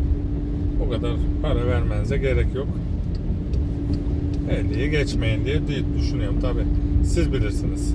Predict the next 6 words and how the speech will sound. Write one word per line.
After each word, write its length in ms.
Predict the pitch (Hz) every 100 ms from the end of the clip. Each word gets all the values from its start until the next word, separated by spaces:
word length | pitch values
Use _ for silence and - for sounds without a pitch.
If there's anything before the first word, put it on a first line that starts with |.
| -
gene. 160 | - - - - - - - - - - - - - - - - - - - - - - - -
Ben 80 | -
şimdi 320 | - - -
Bucak'ın 340 | - - - -
içine 260 | - -
gireceğim. 400 | - - - 180